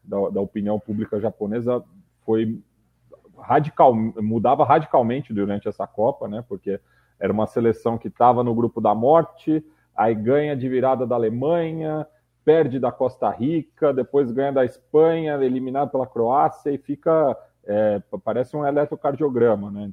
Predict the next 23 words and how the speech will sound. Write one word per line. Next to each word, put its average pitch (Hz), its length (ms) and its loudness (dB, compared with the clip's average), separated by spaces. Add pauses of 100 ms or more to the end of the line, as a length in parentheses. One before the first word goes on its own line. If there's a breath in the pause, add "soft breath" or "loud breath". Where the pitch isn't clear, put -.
(120)
Tipo, 101 480 -10 (340)
é, 98 180 -4 (200)
e, 120 180 -6
mas 127 240 0
é 143 40 0
uma 151 140 -2
seleção 151 480 0
que 165 300 -10 (220)
eu, 117 260 0
é, 104 500 -2 (220)
a 101 60 -6
gente 107 300 -10 (140)
destacou 110 540 -4
várias 104 340 -4
vezes 107 260 -4
aqui, 104 460 -8 (400)
bem 104 160 -2
organizada, 110 840 -2
né? 113 320 -8
Tem, 104 260 -10 (160)
é, 98 240 -10 (160)
bons 117 340 -6
talentos, 120 720 -4